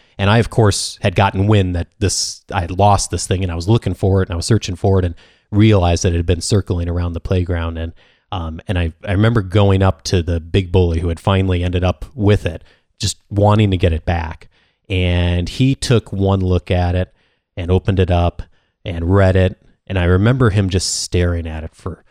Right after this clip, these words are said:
four or five or six seconds. It felt like an hour, though.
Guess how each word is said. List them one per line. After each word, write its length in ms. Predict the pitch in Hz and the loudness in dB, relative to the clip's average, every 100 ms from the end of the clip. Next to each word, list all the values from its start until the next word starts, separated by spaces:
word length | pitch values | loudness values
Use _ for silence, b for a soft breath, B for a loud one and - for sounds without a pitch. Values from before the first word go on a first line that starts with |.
| _ | _
four 400 | _ _ 113 98 | _ _ 0 2
or 60 | 85 | 0
five 340 | - 90 82 | -2 -4 -4
or 60 | 85 | -6
six 340 | - - - | -8 -8 -8
seconds. 340 | - 85 - 76 | -8 -10 -10 -16
It 100 | - | -18
felt 340 | _ 82 92 | _ -4 -4
like 200 | 87 85 | -4 -8
an 100 | 90 - | -12 -12
hour, 340 | 90 82 80 | -10 -10 -12
though. 240 | 80 82 | -16 -16